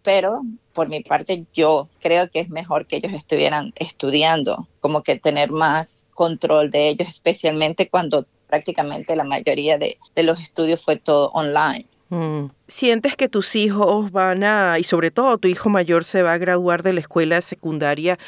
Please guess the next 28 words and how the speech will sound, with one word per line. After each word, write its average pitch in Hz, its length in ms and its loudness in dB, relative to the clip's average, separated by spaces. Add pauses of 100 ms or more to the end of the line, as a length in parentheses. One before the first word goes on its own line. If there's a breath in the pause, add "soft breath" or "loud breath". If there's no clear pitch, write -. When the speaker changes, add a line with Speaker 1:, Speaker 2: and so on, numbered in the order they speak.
(180 loud breath)
Speaker 2:
con 175 180 2
menos 170 480 2
conocimiento 180 1040 2
o 180 80 2
menores 165 440 2
capacidades 165 1120 0 (340 loud breath)
de 190 200 4
lo 190 140 0
que 185 100 -2
normalmente, 214 960 0 (320 loud breath)
eh, 175 160 2
poseen 175 560 0
los 190 100 2
demás 156 320 0
estudiantes, 165 920 0
bueno, 190 280 0
lo, 135 140 0
lo, 151 160 4
lo 160 80 4
que 165 140 0
poseían 170 480 2
los 147 100 -2
demás 139 280 -2
estudiantes 151 840 0 (200 loud breath)
antes 170 300 -2
de 190 60 0
la 151 100 0
pandemia? 139 600 -2